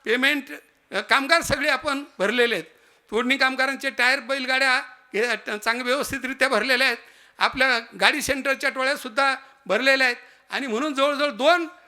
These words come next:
अ, पेमेंट, पहिला आणि दुसरं, अ, लेबरचं आपण ॲडव्हान्स पेमेंट केलेलं आहे. एक तिसरा शेवटचा वाटचालीचा जो तिसरा हप्ता राहतोय तो तिसरा हप्ता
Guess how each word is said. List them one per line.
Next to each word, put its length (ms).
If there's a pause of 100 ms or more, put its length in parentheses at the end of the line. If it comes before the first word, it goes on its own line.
(120)
अ, 240
पेमेंट, 440 (220)
पहिला 240
आणि 220
दुसरं, 480 (460)
अ, 120
लेबरचं 520
आपण 420 (280)
ॲडव्हान्स 380
पेमेंट 360
केलेलं 260
आहे. 380
एक 140
तिसरा 340
शेवटचा 400
वाटचालीचा 580
जो 180
तिसरा 360
हप्ता 220
राहतोय 320 (340)
तो 80
तिसरा 400
हप्ता 340